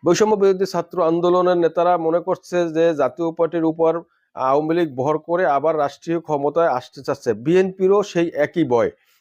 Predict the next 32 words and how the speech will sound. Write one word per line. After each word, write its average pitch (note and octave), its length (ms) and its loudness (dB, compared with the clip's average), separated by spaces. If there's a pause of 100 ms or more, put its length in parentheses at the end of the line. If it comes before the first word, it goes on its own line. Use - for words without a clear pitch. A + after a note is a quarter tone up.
বিএনপিও G3 640 0
মনে F#3 260 0
করছে F#3 420 0
যে, F#3 180 2
এই D#3+ 200 2
মুহূর্তে F#3 440 0
যদি, F3+ 260 2
আহ, C3+ 580 -4
জাতীয় D#3 360 0
পার্টিকে F#3+ 420 0
সেই F3 240 -2
সুযোগটা F3 500 -2
দেওয়া D#3+ 320 2
হয়, F3+ 200 -2
তাহলে, E3+ 400 0
আহ, C#3+ 680 -2
বি-, C#3 340 -6
আহ, C#3+ 140 2
জাতীয় D#3+ 360 0
পার্টির G3+ 300 0
উপর F#3+ 280 0
আওয়ামী E3 340 0
লীগ F3+ 180 -6
ভর D#3 220 0
করতে E3+ 360 -8
পারে F3 260 0
এবং F3+ 240 -2
জাতীয় C#3+ 340 -2
পার্টির F3+ 280 -2
উপর E3+ 240 -2
ভর D3+ 280 -2
করে F3+ 320 -4